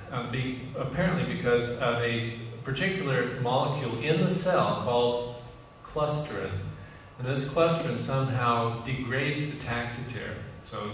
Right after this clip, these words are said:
after the cancer cell's been eating the Taxotere for a while and some of them have died off, it gets smart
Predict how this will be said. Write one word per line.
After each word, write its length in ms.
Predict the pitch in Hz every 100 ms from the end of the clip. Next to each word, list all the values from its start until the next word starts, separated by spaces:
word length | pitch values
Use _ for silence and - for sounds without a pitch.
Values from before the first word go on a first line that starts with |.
| 104 -
after 520 | 131 120 120 131 127 - - -
the 60 |
cancer 340 | 117 135 139 -
cell's 440 | - 135 131 -
been 260 | 120 117 -
eating 240 | 135 135
the 100 | 131
Taxotere 520 | - 120 120 - 123
for 120 | 117 117
a 60 |
while 300 | 117 123 123
and 80 | 120
some 140 | 120
of 120 | 123 117
them 200 | 113 110
have 100 | 107
died 240 | 113 110
off, 400 | 113 - - -
it 60 | 131
gets 200 | 131 131
smart 460 | - 156 139 117